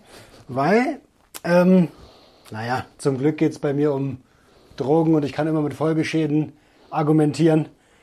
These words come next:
Ich habe einfach vergessen, Record zu drücken. <laughs> Richtiger,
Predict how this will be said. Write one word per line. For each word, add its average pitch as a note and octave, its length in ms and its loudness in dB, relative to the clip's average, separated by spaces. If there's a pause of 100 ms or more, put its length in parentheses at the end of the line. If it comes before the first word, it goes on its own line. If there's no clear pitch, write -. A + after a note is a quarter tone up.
(680)
Ich - 80 -16
habe A2 160 -12
einfach G#2 280 -12
vergessen, C3+ 600 -8
Record D#3 400 0
zu D3 100 0
drücken. C3+ 440 -4 (1400)
<laughs> G#3 1200 0
Richtiger, F#3 640 0